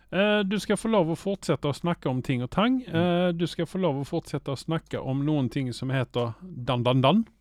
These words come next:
Speaker 2: <laughs>
Speaker 1: Dan Da Dan.
Speaker 2: Ja.
Speaker 1: Ja.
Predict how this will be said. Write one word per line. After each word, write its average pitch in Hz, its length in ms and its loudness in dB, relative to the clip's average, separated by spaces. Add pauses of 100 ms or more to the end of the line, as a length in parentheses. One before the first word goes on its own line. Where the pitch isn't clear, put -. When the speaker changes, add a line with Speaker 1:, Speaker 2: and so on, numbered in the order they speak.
(560)
Speaker 2:
<laughs> 117 680 0
Speaker 1:
Dan 131 600 0
Da 131 180 2
Dan. 170 300 2 (400)
Speaker 2:
Ja. 131 140 -4 (500)
Speaker 1:
Ja. 113 160 -4